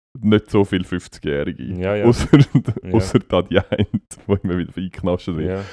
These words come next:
Speaker 1: Aber ich glaube, du fängst grundsätzlich fängst du ganz weit links an und dann veränderst du dich so ein bisschen über die Zeit.
Speaker 2: Aber
Speaker 1: Und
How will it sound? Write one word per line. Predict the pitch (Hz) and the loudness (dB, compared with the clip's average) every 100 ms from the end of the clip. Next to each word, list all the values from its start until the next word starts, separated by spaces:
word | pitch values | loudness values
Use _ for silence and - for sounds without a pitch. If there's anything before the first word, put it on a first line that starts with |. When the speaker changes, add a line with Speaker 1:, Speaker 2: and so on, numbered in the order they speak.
| - | 0
Speaker 1:
Aber | 110 123 | 4 6
ich | |
glaube, | 143 - | 4 4
du | |
fängst | 135 127 - | 4 4 6
grundsätzlich | 143 151 131 - | 4 4 0 2
fängst | 120 120 | 2 4
du | |
ganz | 110 113 - | 4 4 2
weit | 113 104 | -4 0
links | 107 107 139 | 0 2 6
an | 139 | 6
und | 131 123 | 6 4
dann | 117 | 4
veränderst | 101 104 107 107 - | 4 6 4 0 -2
du | 110 | -4
dich | |
so | - | -2
ein | 101 | 0
bisschen | 98 | -2
über | 87 | -2
die | - 123 135 - | -4 -2 -4 -6
Zeit. | |
Speaker 2:
Aber | 78 - 120 - | -10 -4 -4 6
Speaker 1:
Und | 120 117 110 | 8 8 6